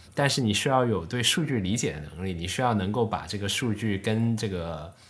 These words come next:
就 business 之间做 translate 的能力。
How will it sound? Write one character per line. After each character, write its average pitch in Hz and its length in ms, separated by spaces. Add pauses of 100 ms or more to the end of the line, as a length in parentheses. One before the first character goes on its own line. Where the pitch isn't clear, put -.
就 113 120
business 135 520
之 110 100
间 113 340 (540)
做 120 160
translate 135 520
的 82 100
能 80 260
力。 90 220